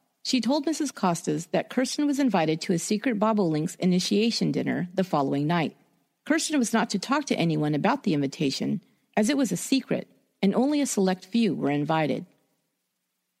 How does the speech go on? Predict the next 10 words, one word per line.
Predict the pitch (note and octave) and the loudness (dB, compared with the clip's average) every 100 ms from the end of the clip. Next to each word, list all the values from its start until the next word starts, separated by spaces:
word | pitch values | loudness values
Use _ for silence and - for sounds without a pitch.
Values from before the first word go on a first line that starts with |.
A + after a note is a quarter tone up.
| - | 0
The | G#3 | 2
next | G3+ F#3+ - | 2 0 -2
day, | B3+ A3 E3+ G3 - _ | 0 2 0 -2 -8 _
Kirsten's | - D4+ - D#4+ D4 | -2 -2 0 -4 0
mother | G3+ G3 | 2 2
told | G3 - G#3 F3+ | 0 0 0 0
her | |
about | D#3 D#3 - | 0 0 -2
the | |
dinner, | D3+ F#3+ F3+ - | 0 2 0 -2